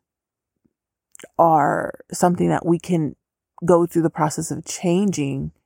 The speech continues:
accepting it, accepting that it's not necessarily a good thing that we're doing or thinking or,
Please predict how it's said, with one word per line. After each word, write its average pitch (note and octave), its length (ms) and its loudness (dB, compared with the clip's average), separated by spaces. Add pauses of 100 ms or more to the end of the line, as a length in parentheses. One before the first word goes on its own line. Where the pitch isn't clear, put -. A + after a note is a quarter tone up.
(160)
accepting F#3 680 2
it, B2+ 240 -2
accepting E3+ 460 0
that C#3+ 120 2
it's - 220 -4
not C#3+ 240 2 (300)
necessarily D3+ 540 2
a - 20 -2
good D3+ 160 4
thing D3 180 2
that C#3 180 -4
we're D3 80 2
doing C#3+ 320 0
or C3 80 -2
thinking C#3 380 0
or, C3 180 0